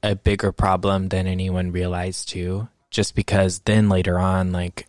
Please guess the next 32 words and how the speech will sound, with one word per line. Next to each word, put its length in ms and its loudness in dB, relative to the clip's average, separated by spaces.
<clears throat> 580 2
I 160 0
got 240 2
beat 160 2
up 160 0
at 160 0
school 380 2
one 180 2
time, 420 -2
um, 500 -2
and 520 -4
it 100 0
was 440 0
because 400 0
of 140 -6
that, 240 -2
because 400 -2
of 340 -2
being 220 -2
gay, 420 -4
and, 180 2
like, 240 -2
that, 280 -2
like, 200 -4
came 340 -4
out, 360 -2
like, 300 -10
as 300 -2
it 120 -4
was 160 -6
happening. 560 -8
And 580 0